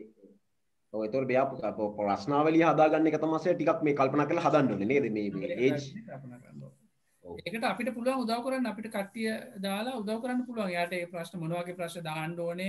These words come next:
Speaker 2: කොයි වගේ ප්‍රශ්න ඇහුවොත්ද, අ, මේ, මේ වගේ එකකට අර ඉස්කෝලේ මන් දන්න හයිපොතෙසිස් චෙකින් එහෙම කරනවද? හයිපොතෙසිස් එක ටෙස්ට් කරන එකේ?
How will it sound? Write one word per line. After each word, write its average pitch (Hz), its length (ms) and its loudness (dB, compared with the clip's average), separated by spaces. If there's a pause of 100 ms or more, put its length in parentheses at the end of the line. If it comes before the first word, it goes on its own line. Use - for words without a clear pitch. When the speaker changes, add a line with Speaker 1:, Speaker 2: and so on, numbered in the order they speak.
Speaker 2:
කොයි 151 160 -8
වගේ 165 240 -8
ප්‍රශ්න 165 240 -8
ඇහුවොත්ද, 165 400 -6
අ, - 800 -10 (140)
මේ, 160 240 -4 (160)
මේ 156 260 -8
වගේ 165 240 -2
එකකට 160 320 -10 (300)
අර 151 100 -6 (560)
ඉස්කෝලේ 220 400 -2
මන් 220 160 2
දන්න 220 160 0
හයිපොතෙසිස් 196 480 -4
චෙකින් 220 320 -2
එහෙම 226 160 0
කරනවද? 226 320 -4
හයිපොතෙසිස් 180 560 -8 (240)
එක 180 220 -14
ටෙස්ට් 170 260 -8
කරන 208 200 -4
එකේ? 254 140 -6